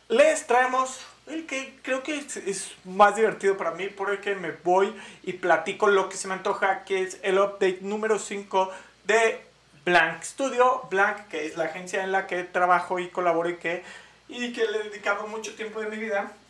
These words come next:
¿Qué es esta agencia? Pues esta agencia es de mercadotecnia y en este update número cinco les voy a platicar. Ya estuvimos platicando que se estaba acercando el cierre del año y con eso estamos haciendo cer-, cierre de los reportes anuales. ¡Qué locura! Esto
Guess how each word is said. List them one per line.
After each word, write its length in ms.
¿Qué 220
es 140
esta 200
agencia? 520
Pues 240
esta 200
agencia 420
es 100
de 80
mercadotecnia 760
y 180
en 120
este 240
update 300
número 400
cinco 560
les 100
voy 120
a 100
platicar. 420
Ya 100
estuvimos 320
platicando 520
que 80
se 100
estaba 200
acercando 380
el 80
cierre 320
del 140
año 220
y 80
con 140
eso 140
estamos 320
haciendo 300
cer-, 400
cierre 320
de 60
los 200
reportes 540
anuales. 400
¡Qué 360
locura! 420
Esto 500